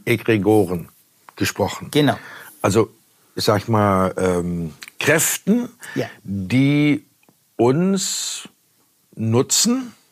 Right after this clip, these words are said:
Speaker 1: um ihre eigenen Ziele durchzusetzen.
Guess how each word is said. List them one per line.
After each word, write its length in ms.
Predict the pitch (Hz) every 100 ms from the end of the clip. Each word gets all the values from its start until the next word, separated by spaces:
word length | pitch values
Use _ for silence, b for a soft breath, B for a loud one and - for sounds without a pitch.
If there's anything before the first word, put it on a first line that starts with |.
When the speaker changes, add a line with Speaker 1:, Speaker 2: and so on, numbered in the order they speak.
| _ _ -
Speaker 1:
um 140 | 139
ihre 320 | 190 214 196 139
eigenen 340 | 147 156 147
Ziele 480 | - 117 98 107 139 _ _ _ _ _ _ _ _ _ _ _ _ _ _ b b b b - 98 -
durchzusetzen. 1700 | 170 131 - - - - - _ _ _ _ _ _ - 95 - -